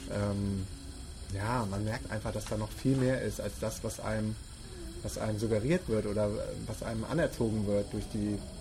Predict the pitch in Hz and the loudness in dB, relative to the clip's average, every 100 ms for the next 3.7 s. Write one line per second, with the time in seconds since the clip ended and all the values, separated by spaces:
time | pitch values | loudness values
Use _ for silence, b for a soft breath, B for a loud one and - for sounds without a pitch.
0 | - - 127 120 113 113 110 - - - | -6 2 6 8 8 6 2 -4 -6 -6
1 | 104 107 101 117 117 113 110 104 104 95 | -4 -2 2 4 4 4 2 2 2 0
2 | 107 101 113 117 113 104 - 101 - 107 | 0 0 2 2 0 -2 -2 -2 0 2
3 | 123 113 110 101 101 107 | 4 4 2 0 -2 -2